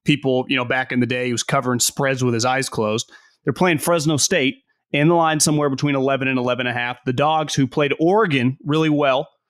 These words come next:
two weeks ago, they have beat this U C L A team historically several times just because it's easy to travel. That line, to me, if it was, you know, single digits, I'd be like, you know, U C L A might just be really good.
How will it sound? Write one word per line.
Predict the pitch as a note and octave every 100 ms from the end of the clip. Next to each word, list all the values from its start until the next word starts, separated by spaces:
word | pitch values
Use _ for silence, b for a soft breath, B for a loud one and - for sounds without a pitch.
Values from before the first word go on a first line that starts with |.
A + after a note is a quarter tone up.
| _
two | - E3+
weeks | D#3 B2
ago, | B2+ A#2 C#3 b b b b
they | D3+ D#3+
have | C3+ A2+ -
beat | G3+ G#3 - _
this | B2+ D3 - D3
U | D3
C | -
L | C#3+ C3+
A | C3+
team | C#3+ C3+
historically | B2 A#2+ D#3 C#3+ C3+ B2+
several | - D3+ C3 C3
times | C3 B2+ C3
just | C3+ -
because | C3 C3+ A#2+
it's | A2+
easy | C3+ B2 B2+
to |
travel. | A#2+ C3+ B2 A#2 A2+ - b b b
That | D#3 G3+ F#3+
line, | F#3 F#3 E3+
to | D#3
me, | D3+ E3+
if | F3 F3
it | D3+
was, | B2+ - -
you | D3+
know, | A#2+
single | A2+ - F3 F#3+ G3
digits, | F3 G3 G3 G#3 C#3
I'd | C3
be | C#3+
like, | D3 A#3+
you |
know, | A3+ F#3+
U | F3+
C | E3
L | D#3 D3
A |
might | C3 C3
just | B2 -
be | C3+
really | B2+ B2
good. | B2 C#3 B2+